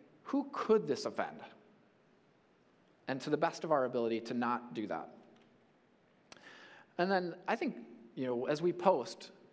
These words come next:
this one is the hardest for me. Is this just building myself up? It's a question for us to ask as we put things out there online. The flip side is, as you scroll, as you read, or as you view online content,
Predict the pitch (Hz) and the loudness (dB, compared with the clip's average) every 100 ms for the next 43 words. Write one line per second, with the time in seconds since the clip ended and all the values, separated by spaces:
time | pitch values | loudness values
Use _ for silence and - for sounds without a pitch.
0 | _ - - _ _ - 180 - 302 269 | _ -20 -20 _ _ 2 2 2 0 0
1 | 180 127 123 131 147 147 127 117 123 139 | 0 0 2 2 2 0 -2 -2 -2 -2
2 | - 139 196 240 247 262 147 156 180 185 | -2 2 2 2 -2 -6 -2 2 2 2
3 | 139 117 - 123 - 160 - - - - | 0 -2 0 0 4 2 2 -8 -20 -20
4 | - _ _ _ _ _ _ _ _ _ | -20 _ _ _ _ _ _ _ _ _
5 | _ _ _ _ _ _ - 165 - 185 | _ _ _ _ _ _ -2 -2 2 0
6 | - 160 - 135 - - 131 131 - 120 | 0 -2 0 0 -2 -2 -2 -2 -6 -6
7 | 131 120 123 165 - 143 135 98 117 120 | -4 -2 0 -2 -2 -4 -4 0 0 0
8 | 107 98 98 95 - - - - 110 104 | 0 2 2 -2 -12 -20 -8 -2 0 0
9 | 92 85 90 117 - - - - _ _ | -2 -4 -6 -12 -20 -20 -20 -20 _ _
10 | _ _ _ _ _ _ - - - - | _ _ _ _ _ _ -20 -20 -2 0
11 | 156 226 226 196 185 185 175 160 160 - | 6 6 6 4 6 4 2 0 0 0
12 | - 202 202 208 202 151 156 160 156 - | 4 6 8 8 6 4 2 2 2 -4
13 | - - 175 202 202 185 156 208 196 156 | -12 -2 2 4 4 4 2 2 0 0
14 | 185 208 202 160 180 170 170 147 151 151 | 2 2 2 2 2 0 0 -2 -2 0
15 | 185 202 - | 0 0 -6